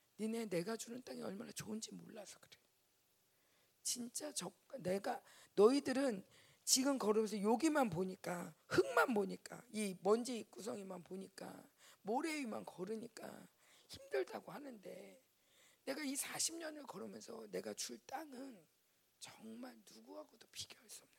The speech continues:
땅이야. 세상 어디서도 찾을 수 없는 땅이야." 응.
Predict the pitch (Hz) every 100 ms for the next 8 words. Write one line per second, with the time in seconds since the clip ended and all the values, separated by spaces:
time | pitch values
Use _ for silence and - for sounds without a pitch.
0 | _ - _ _ _ _ _ - - 466
1 | 269 214 180 - 285 453 - 254 - 202
2 | 320 - 214 170 - 202 190 147 _ _
3 | _ _ _ _ _ _ _ _ _ -
4 | 139 120